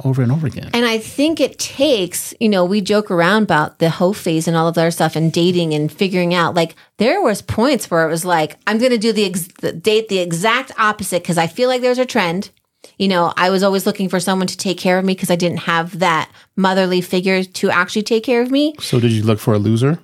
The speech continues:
Speaker 2: No, and I, I think
Speaker 1: <laughs>
Speaker 2: what
Speaker 1: What
Speaker 2: I
Speaker 1: did you
Speaker 2: did
Speaker 1: look for
Speaker 2: was
Speaker 1: this time?
Speaker 2: Well, you know, I think I looked for s-,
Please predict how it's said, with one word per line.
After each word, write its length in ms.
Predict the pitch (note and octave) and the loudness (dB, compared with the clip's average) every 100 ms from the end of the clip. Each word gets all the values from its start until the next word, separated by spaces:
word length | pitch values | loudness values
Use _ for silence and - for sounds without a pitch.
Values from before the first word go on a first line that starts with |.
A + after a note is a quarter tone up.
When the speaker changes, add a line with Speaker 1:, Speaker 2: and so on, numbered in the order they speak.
| _ _ _ - - | _ _ _ -18 -8
Speaker 2:
No, 380 | C4+ E4 F4 G3+ | -4 0 2 2
and 120 | G3+ | 2
I, 220 | G#3 G#3+ - | 0 -2 0
I 180 | A3 A3+ | -2 -2
think 260 | - C#4 | -2 -2
Speaker 1:
<laughs> 100 | F4+ | 0
Speaker 2:
what 100 | - | 0
Speaker 1:
What 80 | C4 | 0
Speaker 2:
I 20 | |
Speaker 1:
did 80 | - | 0
you 80 | F#3 | 0
Speaker 2:
did 160 | - | 0
Speaker 1:
look 80 | - | 0
for 160 | - C3+ | 2 2
Speaker 2:
was 100 | A#2+ | 2
Speaker 1:
this 160 | A#2 | 0
time? 380 | A2 A2 G#2 A2 - | 0 0 2 0 -2
Speaker 2:
Well, 440 | C4 A#3+ G#3+ F#3+ - | 0 2 0 -2 -4
you 100 | B3 | 0
know, 340 | G#3+ F#3 F3 - | 2 2 0 -2
I 260 | G#3 G3+ A#3 | 0 0 -2
think 280 | - C4 | -2 -2
I 120 | A#3+ A#3 | 0 2
looked 200 | G#3+ G#3+ | 0 0
for 120 | G#3+ | -2
s-, 160 | G3 | -2